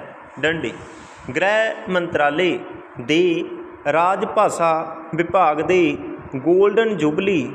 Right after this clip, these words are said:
ਸਮਾਗਮ ਨੂੰ ਸੰਬੋਧਨ ਕਰਦਿਆਂ ਸ਼ਾਹ ਨੇ ਕਿਹਾ ਕਿ ਕਿਸੇ ਵੀ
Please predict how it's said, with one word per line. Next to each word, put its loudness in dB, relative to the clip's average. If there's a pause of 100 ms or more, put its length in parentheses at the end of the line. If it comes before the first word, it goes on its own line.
(160)
ਸਮਾਗਮ 0 (560)
ਨੂੰ 2
ਸੰਬੋਧਨ 0 (420)
ਕਰਦਿਆਂ 2 (320)
ਸ਼ਾਹ -2
ਨੇ 4
ਕਿਹਾ 0 (580)
ਕਿ 2 (100)
ਕਿਸੇ 2
ਵੀ 0